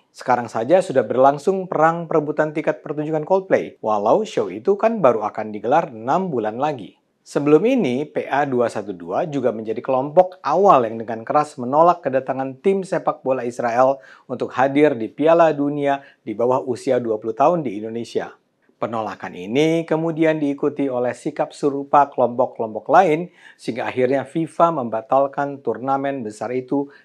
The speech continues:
diselenggarakan di negara kita. Tahun dua ribu dua belas dulu, rencana show Lady Gaga juga batal berlangsung di Jakarta.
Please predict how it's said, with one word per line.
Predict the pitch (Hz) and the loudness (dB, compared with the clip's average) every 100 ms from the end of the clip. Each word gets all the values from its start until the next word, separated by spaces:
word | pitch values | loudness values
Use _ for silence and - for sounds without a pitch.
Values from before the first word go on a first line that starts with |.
| - | -10
diselenggarakan | 120 - 113 110 110 117 117 123 120 117 | -8 -6 -6 -2 -2 -2 -2 -4 -6 -8
di | 110 | -8
negara | 101 101 95 | -6 -6 -8
kita. | - - 78 - _ _ _ - | -10 -12 -16 -20 _ _ _ 4
Tahun | 180 | 6
dua | 233 196 | 8 8
ribu | 185 | 8
dua | 180 165 | 6 6
belas | 151 143 | 6 2
dulu, | 147 170 107 104 | 2 2 2 -4
rencana | 117 135 139 156 156 | -4 -4 -2 -2 -4
show | - 185 208 | 2 4 6
Lady | 190 147 123 | 4 2 2
Gaga | 127 104 131 165 | 2 2 0 0
juga | 143 120 | 2 0
batal | 101 101 123 - 170 175 | 0 -2 -2 6 6 6
berlangsung | 123 113 120 131 139 | 2 0 -2 -4 -8
di | 139 | -2
Jakarta. | 139 135 165 - 85 | 0 2 0 -2 -10